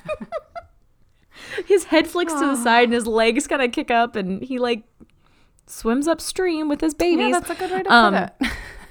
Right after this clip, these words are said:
Speaker 1: <laughs>
Speaker 2: but it's so, f-, I love, there is, like, something, Ross can be, like, rigid and annoying and all the things, but when he has a childlike moment, it's great.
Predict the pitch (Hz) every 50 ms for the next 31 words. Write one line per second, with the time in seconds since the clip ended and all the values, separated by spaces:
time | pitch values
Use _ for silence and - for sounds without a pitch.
0 | - - _ - - - - - - - - - - 196 262 254 262 294 285 -
1 | - - - - 240 233 240 254 240 - - - 254 277 294 277 262 233 214 196
2 | 196 196 196 - - 196 247 262 277 285 - - - 294 349 370 359 - - -
3 | - 254 220 226 240 226 254 254 254 247 247 254 254 - - _ _ _ - 196
4 | 190 226 233 240 262 254 - - - 285 240 226 202 170 151 - - 156 160 175
5 | 185 175 175 - 175 165 160 160 160 160 - - - - 160 156 147 147 143 143
6 | 151 180 220 233 226 220 220 214 208 208 202 202 202 - - - 160 156 147 151
7 | - - 190 214 240 247 233 247 - - 190 180 175 170 170 170 180 - - -
8 | - - - - - - - - _ _ - 240 240 - 214 233 240 240 226 233
9 | - - - 294 294 320 359 359 - - 381 381 392 392 381 - - 349 330 320
10 | - - - - 180 175 175 180 190 196 196 196 202 202 202 202 - 185 165 151
11 | 143 143 143 147 151 156 160 165 170 - - - - - _ _ _ _ _ -
12 | 165 170 - - - - - - - - 104 92 73 - - - - -